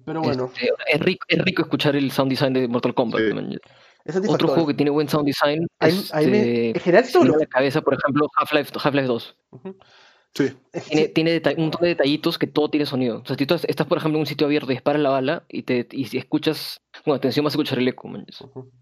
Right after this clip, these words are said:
Speaker 3: Ujú.
Speaker 1: O sea,
Speaker 2: Este
Speaker 1: después, ok, algo que quiero entrar, quiero preguntarles a ustedes. ¿Ustedes creen que Among Us merecía ser nominado a los premios que fue nominado y que de hecho ganó, teniendo en cuenta que el juego fue lanzado en dos mil dieciocho originalmente?
Speaker 2: No,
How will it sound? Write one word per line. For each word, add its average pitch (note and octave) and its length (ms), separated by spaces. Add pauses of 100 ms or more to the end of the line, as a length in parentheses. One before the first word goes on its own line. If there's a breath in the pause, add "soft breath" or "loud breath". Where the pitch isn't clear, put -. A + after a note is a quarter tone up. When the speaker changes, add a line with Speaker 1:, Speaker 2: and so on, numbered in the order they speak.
(120)
Speaker 3:
Ujú. G#2+ 180
Speaker 1:
O - 420
sea, C#3+ 260
Speaker 2:
Este A#2 560
Speaker 1:
después, C#3+ 720
ok, D#3 160 (420 soft breath)
algo A3 240
que G3+ 100
quiero G3 180
entrar, F3+ 320
quiero E3 160
preguntarles D3 340
a - 20
ustedes. B2 360 (420 soft breath)
¿Ustedes G3+ 400
creen F#3 280
que D3+ 120
Among D3 320
Us D3 260 (120)
merecía C#3 580
ser C#3+ 200
nominado C3 600 (300)
a C#3 80
los C3+ 120
premios C#3 240
que C#3+ 60
fue C#3 120
nominado C3 420
y E3+ 80
que C3+ 80
de D#3+ 60
hecho F#3+ 120
ganó, C3+ 440 (580 soft breath)
teniendo G#3+ 420
en A#3+ 80
cuenta G#3+ 220
que E3+ 60
el D3+ 60
juego E3 120
fue F#3 100
lanzado E3 200
en E3 40
dos D3+ 100
mil D#3+ 100
dieciocho D#3 320
originalmente? C3 460
Speaker 2:
No, C#3 120